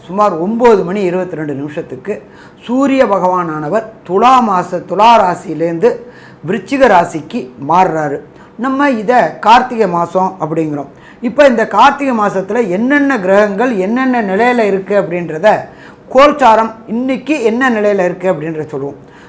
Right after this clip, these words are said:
ஃபஸ்ட்டு மேஷத்துல குரு பகவானும், அதுக்கு அடுத்தது கன்னியில பார்த்தோம்னாக்க சுக்கிர பகவானும் கேது பகவானும், விருச்சிகத்துல சூரியனும் செவ்வாயும் புத பகவானும், இதை தவிர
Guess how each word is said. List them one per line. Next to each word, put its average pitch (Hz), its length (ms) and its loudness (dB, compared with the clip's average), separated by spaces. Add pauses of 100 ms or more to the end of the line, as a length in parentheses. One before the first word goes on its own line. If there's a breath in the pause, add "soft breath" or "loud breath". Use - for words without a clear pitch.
(140 loud breath)
ஃபஸ்ட்டு 254 540 2 (180)
மேஷத்துல 254 500 2 (340)
குரு 226 180 4
பகவானும், 175 580 2 (600 loud breath)
அதுக்கு 247 380 4
அடுத்தது 247 600 2
கன்னியில 302 480 2 (120)
பார்த்தோம்னாக்க 196 600 -2 (400)
சுக்கிர 269 260 2 (140)
பகவானும் 190 500 2 (260)
கேது 247 240 4 (100)
பகவானும், 160 460 -2 (680 loud breath)
விருச்சிகத்துல 254 600 0 (280)
சூரியனும் 262 840 2 (180)
செவ்வாயும் 233 600 4 (180)
புத 208 280 2
பகவானும், 170 520 0 (560 loud breath)
இதை 247 340 2
தவிர 214 580 6